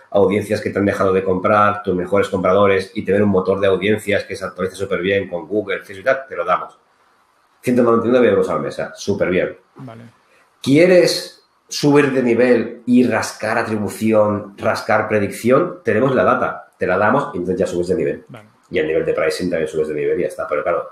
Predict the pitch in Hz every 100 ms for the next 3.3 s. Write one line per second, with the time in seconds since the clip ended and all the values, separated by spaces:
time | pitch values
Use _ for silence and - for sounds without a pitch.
0 | _ _ - 85 87 87 87 87 82 82
1 | 104 - - - _ _ _ - 95 95
2 | 90 87 95 107 101 113 131 123 104 101
3 | 95 175